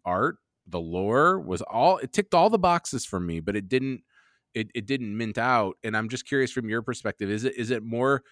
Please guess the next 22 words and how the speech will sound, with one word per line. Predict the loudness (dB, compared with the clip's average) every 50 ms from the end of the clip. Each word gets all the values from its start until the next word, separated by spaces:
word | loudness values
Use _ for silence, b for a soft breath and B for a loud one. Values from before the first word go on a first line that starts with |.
| b b b b -8
with | -8 -2
some | -2 0 0
of | 0
these | -2 -4 -8 -2
projects | 0 0 0 0 -2 -6 -2
that | -2 -2
actually | -2 -2 -4 -8 -10
feel | -10 -6 -4 -4 -2 -2
like | -2 -4 -4
they | -8 -8 -8
have | -6 -6 -4 -4 -4 -6 _ _
promise? | -4 -2 -2 -2 -2 -4 -10 -10 -8
Like | -8 -8 -8 -8
another | -6 -4 -2 -2 0 0 0
one | 0 0 0
that | 0
I | 0
would | 0 -2 -2
say | -2 -2 -2
is, | -2 -2 -6 -12 -6
is | -4 -4 -4 -4
Wanderers. | -4 -2 0 2 2 2 0 -2 -4 -4 -6 -12 -16 -16 -18 -20